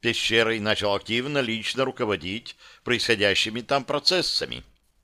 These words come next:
Суеты стало намного больше – Однако продажи никак не росли. Желая избавиться от ненадёжных, теряющих в ценности рублей,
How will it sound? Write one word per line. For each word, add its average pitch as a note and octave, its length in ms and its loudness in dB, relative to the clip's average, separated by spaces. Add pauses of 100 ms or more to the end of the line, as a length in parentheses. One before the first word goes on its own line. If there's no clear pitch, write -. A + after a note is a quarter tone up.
(720)
Суеты E3 520 2
стало E3+ 640 6 (120)
намного C3+ 460 0
больше – E2+ 680 -6 (480)
Однако D3 360 4
продажи C#3+ 500 4
никак B2 400 0
не A2+ 140 -2
росли. D#2+ 480 -4 (720)
Желая C3 460 6
избавиться A2+ 640 4
от G#2 100 -4
ненадёжных, G#2+ 720 -2 (440)
теряющих B2+ 500 4
в - 40 -16
ценности A#2+ 520 -2
рублей, G2 580 -4